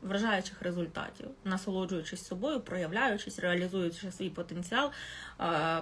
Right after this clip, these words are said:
прикрашаючи цей світ собою. І це зовсім інший підхід. І, е, до чого я це все веду? Перше, ми говоримо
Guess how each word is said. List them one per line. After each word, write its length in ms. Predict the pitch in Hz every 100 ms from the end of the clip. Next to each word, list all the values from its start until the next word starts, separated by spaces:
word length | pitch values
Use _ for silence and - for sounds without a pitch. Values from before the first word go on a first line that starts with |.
| -
прикрашаючи 880 | - 294 294 277 277 403 392 339 311
цей 240 | 302 254
світ 320 | 247 247 339 -
собою. 580 | - 220 202 156 127 - - - - - - - - - - - - - - - - -
І 80 | 339
це 120 | 339
зовсім 420 | 370 381 - 311
інший 300 | 330 311 285
підхід. 580 | 247 220 - 226 202 208 - 240 254 208 208 -
І, 320 | 233 233 226
е, 1900 | 226 220 233 233 - - - - - - - - - - 208 196 190 190 190
до 100 | 247
чого 260 | 403 359
я 120 | 277
це 140 | 277 254
все 200 | 240 233
веду? 360 | 208 190 156 - - - - - - -
Перше, 440 | 262 240 208 - 208 - - - - - - - - - - -
ми 140 | 330
говоримо 560 | 330 220 185 131 -